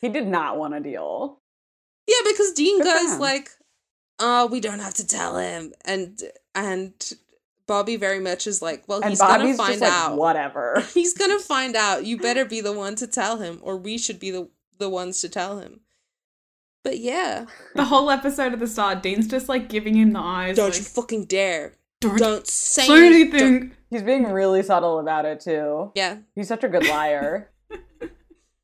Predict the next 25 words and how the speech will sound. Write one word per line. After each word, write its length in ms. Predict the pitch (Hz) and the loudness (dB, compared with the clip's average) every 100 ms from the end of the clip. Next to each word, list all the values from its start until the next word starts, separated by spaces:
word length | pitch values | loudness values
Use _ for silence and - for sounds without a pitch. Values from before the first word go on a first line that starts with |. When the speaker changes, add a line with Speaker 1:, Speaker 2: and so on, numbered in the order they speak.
| _ _ _ - - _ | _ _ _ -16 -16 _
Speaker 3:
Yeah. 140 | 240 233 | -4 0
Speaker 2:
Either 460 | 302 311 330 311 202 | 2 2 0 -2 -2
way, 540 | 170 165 - - 359 - - _ _ _ | -2 -2 -4 -4 -6 -10 -20 _ _ _
they 200 | - 330 | -2 0
go 380 | 220 269 311 311 | 0 0 0 0
off 140 | 320 294 | -2 -4
on 140 | 254 | -4
this 200 | 262 262 | -2 -2
hunt, 320 | 233 202 214 - | -2 -2 -4 -6
and 180 | 220 226 | -6 -4
they 160 | 220 202 | -2 -2
realize 540 | 202 196 202 196 196 | -4 -4 -4 -4 -4
that, 260 | 196 190 - - | -6 -6 -6 -6
um, 460 | 180 170 170 170 - | -4 -4 -6 -10 -8
all 280 | 202 196 - | -6 -4 -4
of 340 | 202 185 185 - | -4 -6 -8 -16
the 360 | 175 170 165 156 | -12 -8 -8 -8
girls 340 | 165 165 165 165 | -8 -6 -6 -6
that 120 | 160 | -6
are 220 | 160 160 | -6 -6
be-, 220 | 151 - _ _ | -8 -16 _ _
getting 240 | - 175 170 | -6 -6 -4
disappeared 440 | 160 - 180 156 | -6 -6 -6 -6
are 120 | 160 | -6
virgins, 580 | 160 185 165 117 87 - | -6 -6 -6 -10 -10 -12